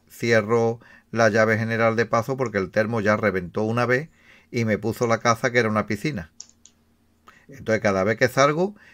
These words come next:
digo, "Ya, pues para que no se me se olvide lo pongo también robótico". Entonces le digo que cierre el grifo y lo cierra o que lo abra.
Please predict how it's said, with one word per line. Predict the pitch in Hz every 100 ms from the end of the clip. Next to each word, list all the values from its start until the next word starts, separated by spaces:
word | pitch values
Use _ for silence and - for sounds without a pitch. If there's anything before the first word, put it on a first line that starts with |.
| _
digo, | 113 110
"Ya, | 120
pues | 120 101
para | 107
que | 104
no | 123
se | 117
me | 135 139
se | 139
olvide | 127 143 156
lo | 135
pongo | 127 120
también | 120 120 123 113
robótico". | 113 95 85 92
Entonces | 90 101 117
le | 104
digo | 117 113 92
que | - 87
cierre | - 101 101 107
el |
grifo | 107 147 101
y | 95
lo |
cierra | 92 151 139 156 185 - - -
o | 107
que | -
lo | 113 160
abra. | 123 92